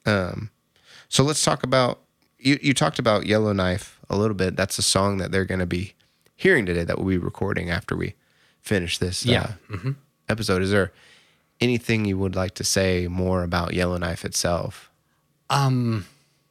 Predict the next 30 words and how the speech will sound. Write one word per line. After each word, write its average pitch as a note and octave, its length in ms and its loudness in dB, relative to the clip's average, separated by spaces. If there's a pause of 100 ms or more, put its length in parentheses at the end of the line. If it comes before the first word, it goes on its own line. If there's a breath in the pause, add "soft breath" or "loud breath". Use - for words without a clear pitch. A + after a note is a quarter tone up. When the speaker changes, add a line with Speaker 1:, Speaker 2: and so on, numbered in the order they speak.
(120)
Speaker 2:
about C3+ 240 0
the - 60 -2
song? C3+ 360 2 (240)
Speaker 1:
Yeah. B2+ 340 2 (640 loud breath)
Speaker 2:
Yeah. D#3+ 440 4
Um, B2+ 400 2 (520 loud breath)
you D3+ 180 4
know, D3+ 260 0
and C3+ 140 4
it's, B2+ 220 0
it's - 180 2
hard C#3+ 300 0
to C#3 80 0
explain C#3+ 560 2
to C3 160 4
you G#2 540 -2 (280)
without A2+ 280 0
actually A2+ 320 2
playing A#2 340 2
it, G#2 180 -2
but G#2+ 200 0 (640 loud breath)
when C#3 160 2
I C3 40 2
first G3+ 300 0
wrote A#2+ 220 2
it, A2+ 180 0 (1120)
the B2+ 160 0
melody B2 580 2
was G#2 260 -2
descending, G2 680 -2